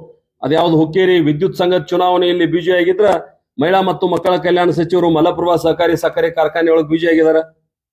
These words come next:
ಸರ್ಕಾರ ಇಲ್ಲಿ ಹಣನ ಬಿಡುಗಡೆ ಮಾಡ್ತಾ ಇಲ್ಲ. ಈ ಸರ್ಕಾರ ಇಷ್ಟು ಆರ್ಥಿಕವಾಗಿ ದಿಕ್ಕೆಟ್ಟು ಹೋಗಿದೆ ಅನ್ನೋದು ನನ್ನ ಪ್ರಶ್ನೆ ಅದ.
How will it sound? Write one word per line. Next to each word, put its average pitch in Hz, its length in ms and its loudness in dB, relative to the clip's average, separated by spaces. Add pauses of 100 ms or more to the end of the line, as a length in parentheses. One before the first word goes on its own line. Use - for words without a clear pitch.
(1000)
ಸರ್ಕಾರ 165 300 2
ಇಲ್ಲಿ 185 160 2
ಹಣನ 175 300 2
ಬಿಡುಗಡೆ 185 300 0
ಮಾಡ್ತಾ 180 340 -2
ಇಲ್ಲ. 165 380 -4 (760)
ಈ 135 40 0
ಸರ್ಕಾರ 156 380 0
ಇಷ್ಟು 196 480 2
ಆರ್ಥಿಕವಾಗಿ 190 720 -2
ದಿಕ್ಕೆಟ್ಟು 170 360 -2
ಹೋಗಿದೆ 165 200 0
ಅನ್ನೋದು 165 480 2
ನನ್ನ 160 180 0
ಪ್ರಶ್ನೆ 135 340 -4
ಅದ. 120 100 -4